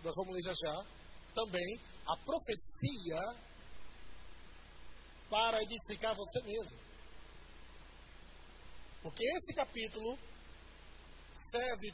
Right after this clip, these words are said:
tanto para, nesse capítulo que ele está falando das línguas para edificação pessoal, que você precisa orar, e o que Paulo tá dizendo, eu gostaria muito que todos vocês estivessem vivendo essa vida de oração.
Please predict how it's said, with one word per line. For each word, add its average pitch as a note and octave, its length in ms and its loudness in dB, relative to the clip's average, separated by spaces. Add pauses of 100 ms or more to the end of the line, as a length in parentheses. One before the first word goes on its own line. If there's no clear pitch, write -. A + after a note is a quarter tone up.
tanto B3+ 300 6
para, A3 280 4 (520)
nesse G#3 280 2
capítulo G#3 380 0
que G#3 80 0
ele G3 60 0
está G3+ 200 2
falando F#3+ 300 0
das F#3 240 2
línguas F3+ 320 -2 (100)
para E3+ 160 4
edificação F3+ 580 0
pessoal, F3+ 800 -2 (500)
que D3 60 -10
você D3 200 -2
precisa F3 360 -4
orar, C3 300 0 (500)
e D3+ 60 0
o D#3+ 80 0
que D#3+ 100 -6
Paulo D#3+ 200 2
tá D#3+ 100 0
dizendo, D3+ 420 2
eu D3 80 0
gostaria D#3+ 420 2
muito F#3 220 -2
que F3+ 80 6
todos - 200 -2
vocês E3+ 420 -2
estivessem D3 500 -2 (520)
vivendo D#3 340 -2
essa D#3 180 0
vida D3 160 -2
de C#3 100 -4
oração. B2 320 -4